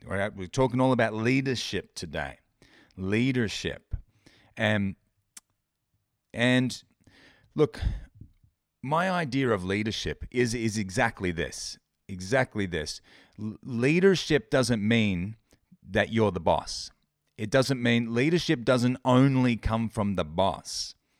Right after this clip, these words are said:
Leadership happens at all levels of an organization. It's not just the top, not just the top rung, the C E O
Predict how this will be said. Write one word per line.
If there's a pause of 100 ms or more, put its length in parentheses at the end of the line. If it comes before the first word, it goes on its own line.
(720)
Leadership
happens (140)
at
all (300)
levels
of
an
organization. (260)
It's
not
just
the
top, (600)
not
just
the
top
rung,
the
C
E
O